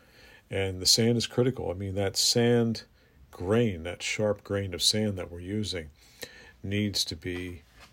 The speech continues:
mixed well dry. That's the key when you're mixing these, uh, preservation mortars of, uh, Portland,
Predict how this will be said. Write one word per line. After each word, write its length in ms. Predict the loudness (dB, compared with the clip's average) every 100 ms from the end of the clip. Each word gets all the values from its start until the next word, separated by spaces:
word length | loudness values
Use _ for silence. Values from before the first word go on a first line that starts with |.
| -4
mixed 440 | 0 2 2 0
well 320 | 2 0 0
dry. 640 | -2 -4 0 0 0 -2 -4
That's 320 | -6 -2 -4
the 80 | -4
key 360 | -4 0 2
when 200 | 0 -2
you're 100 | -6
mixing 480 | -10 -6 -4 -4 -6 -12 -18 -20 -20 _
these, 420 | -8 -6 -4 -4 -2
uh, 180 | -4
preservation 800 | -2 2 2 2 -2 -2 -4 -6
mortars 540 | -6 -4 -2 -2 -2 -4 -8 -20 -20 -20 _ _ -8
of, 380 | -6 -6 -8 -8
uh, 200 | -8 -10 _ _ 2
Portland, 560 | 6 6 4 -4 -6